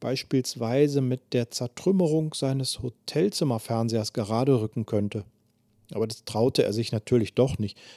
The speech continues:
Der schöne Flachbildschirm war auch viel zu schade dafür. Und er überlegte, ob eigentlich ein Flachbildschirm auch explodiert,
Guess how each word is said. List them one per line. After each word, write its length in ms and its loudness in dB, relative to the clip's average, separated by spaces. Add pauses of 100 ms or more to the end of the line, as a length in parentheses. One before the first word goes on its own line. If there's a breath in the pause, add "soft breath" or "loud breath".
Der 60 -6
schöne 360 2
Flachbildschirm 840 0
war 120 -2
auch 80 -10
viel 160 0
zu 140 -6
schade 440 4
dafür. 380 2 (120)
Und 140 2
er 100 8
überlegte, 600 2 (520 soft breath)
ob 240 0
eigentlich 540 0
ein 120 0
Flachbildschirm 1000 2
auch 220 0
explodiert, 840 2